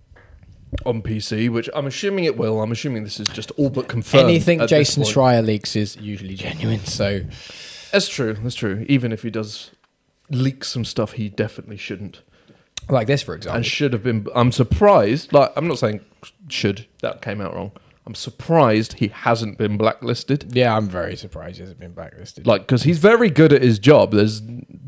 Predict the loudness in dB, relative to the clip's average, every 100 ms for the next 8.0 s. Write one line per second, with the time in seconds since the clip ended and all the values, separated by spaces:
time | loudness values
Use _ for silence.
0 | -10 2 4 4 2 0 2 4 4 4
1 | 4 4 0 2 4 4 6 6 8 8
2 | 6 4 2 _ _ _ _ 2 6 8
3 | 6 4 2 2 2 0 -2 -4 -8 _
4 | _ -12 -2 6 8 10 8 10 8 8
5 | 6 2 -4 -20 _ -2 6 8 8 8
6 | 6 2 -8 -2 0 0 -2 -4 -2 0
7 | -2 -2 0 0 0 -2 -6 -12 -12 -12